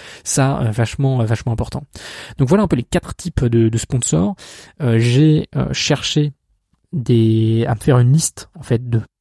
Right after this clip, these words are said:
potentiels sponsors dans ces quatre catégories-là. Euh, dans la catégorie service, pour l'instant, j'en ai pas sélectionné. Donc normalement, il n'y en aura pas tout de suite sur le podcast, mais en tout cas la semaine prochaine,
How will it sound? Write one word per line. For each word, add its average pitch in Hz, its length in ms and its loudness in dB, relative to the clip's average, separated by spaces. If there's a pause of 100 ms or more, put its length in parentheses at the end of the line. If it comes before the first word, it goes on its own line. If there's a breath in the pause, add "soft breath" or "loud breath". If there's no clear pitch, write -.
(220)
potentiels 151 420 0
sponsors 151 340 -6
dans 127 100 -4
ces - 140 -10
quatre - 260 -6
catégories-là. 120 600 0 (1160 soft breath)
Euh, 110 380 4
dans 123 160 4
la 135 120 4
catégorie 127 400 2
service, 135 500 0
pour 123 140 2
l'instant, 117 240 0
j'en 120 100 0
ai 107 100 -4 (140)
pas 147 100 4
sélectionné. 113 1040 -2 (480)
Donc 110 480 -4
normalement, 117 720 2 (100)
il 120 100 0
n'y 113 80 0
en 113 40 0
aura 107 140 -2
pas - 120 -2
tout - 160 -10
de - 60 -14
suite - 420 -4
sur - 540 -2
le 117 180 0
podcast, 165 480 0
mais 120 60 0
en 113 60 0
tout - 100 -6
cas 123 100 2
la 110 80 2
semaine 135 300 2
prochaine, 131 500 0